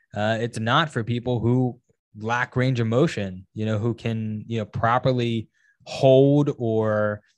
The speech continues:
you know, stabilize, you know, even just the bar in certain positions. If you struggle to hold a bar on your back with your hands, you know, in a back squat position because of your shoulders, then you probably shouldn't be back squatting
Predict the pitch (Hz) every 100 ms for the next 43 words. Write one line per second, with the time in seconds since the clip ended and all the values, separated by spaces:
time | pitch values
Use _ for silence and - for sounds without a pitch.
0 | _ 123 110 107 107 104 104 101 _ -
1 | - _ - - - 117 123 131 123 113
2 | 110 110 107 104 - _ 120 110 104 104
3 | - - 123 123 113 110 - 98 - 113
4 | 131 120 107 92 110 107 120 107 101 98
5 | 107 127 107 95 95 - - 104 - 117
6 | 143 147 139 - - _ - - 117 127
7 | 135 123 117 110 127 131 110 117 127 123
8 | 107 113 113 98 113 123 117 - 113 110
9 | 113 110 110 107 _ _ - - 131 135
10 | 113 120 127 - - _ _ - 117 110
11 | 107 110 - 120 110 113 123 - - 113
12 | - 104 175 - 113 113 113 104 101 101
13 | 160 208 127 120 113 117 127 120 131 135
14 | 131 - 135 131 113 120 170 - 92 90
15 | 92